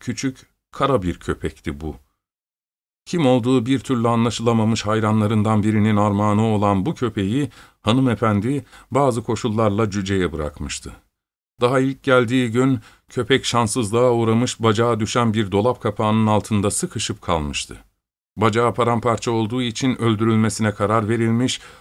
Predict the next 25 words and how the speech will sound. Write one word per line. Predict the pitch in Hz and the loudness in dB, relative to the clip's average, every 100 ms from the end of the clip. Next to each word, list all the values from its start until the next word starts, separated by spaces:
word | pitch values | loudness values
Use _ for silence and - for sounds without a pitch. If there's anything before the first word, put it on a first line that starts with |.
| _ - | _ -2
ama | 110 101 | 0 0
cüce | 92 98 107 110 - _ - | 0 -2 0 -2 -8 _ -8
köpeğin | 113 120 120 113 | -4 -2 0 0
ona | 104 123 | 2 2
verilmesini | 110 107 104 101 104 104 101 | 2 2 2 0 0 0 0
isteyince | - 110 104 107 92 107 113 - _ _ | -2 -2 0 0 0 -2 -4 -10 _ _
köpek | - 104 123 | -6 -2 -2
ona | 104 107 85 | 0 0 0
armağan | 80 76 76 | -2 -4 -6
edilmişti. | 71 71 71 69 - 69 - _ _ _ - | -8 -8 -10 -8 -10 -12 -20 _ _ _ -6
Cüce | 147 156 170 143 | -4 0 0 -2
köpeğe | - 147 156 151 | -2 -2 0 0
çok | 139 131 - | 0 -2 0
iyi | 90 76 | -4 -2
baktı. | 73 - 67 - _ _ _ 156 | -6 -8 -18 -18 _ _ _ -2
O | 151 | 0
da | 147 | -2
kısa | 143 - 135 | -4 -4 -4
sürede | 135 135 131 | -2 0 0
iyileşerek | 113 123 127 117 123 120 | 0 -2 -4 -2 -4 -4
kurtarıcısına | - 127 127 123 117 - 123 113 85 | -6 -4 -4 -4 -6 -4 -4 -4 -2
derin | 117 156 156 | 0 0 0
bir | 127 107 | 2 2
minnetle | 117 110 113 - 87 85 | 4 4 2 0 -4 -2
bağlanıverdi. | 80 80 80 78 78 71 71 | -2 -2 -4 -4 -6 -8 -12